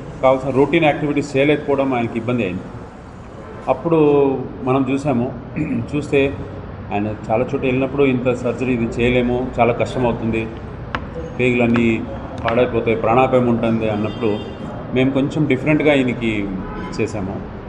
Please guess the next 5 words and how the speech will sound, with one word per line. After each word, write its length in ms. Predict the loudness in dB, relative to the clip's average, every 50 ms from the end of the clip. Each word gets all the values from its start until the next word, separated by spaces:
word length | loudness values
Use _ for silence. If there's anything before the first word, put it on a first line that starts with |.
| -12 -12 -12 -12 -12 -12 -10 -6
అంటే, 160 | -4 -2 -2
పేగుని 580 | -2 -2 0 4 4 6 6 6 6 6 6 6
కూడా 540 | 6 6 6 8 8 8 6 4 2 -2 -4 -8 -10 -10 -10 -4 0
మనకి 300 | 2 2 2 2 0 0
కావాలి, 420 | 2 4 6 6 6 4 4 2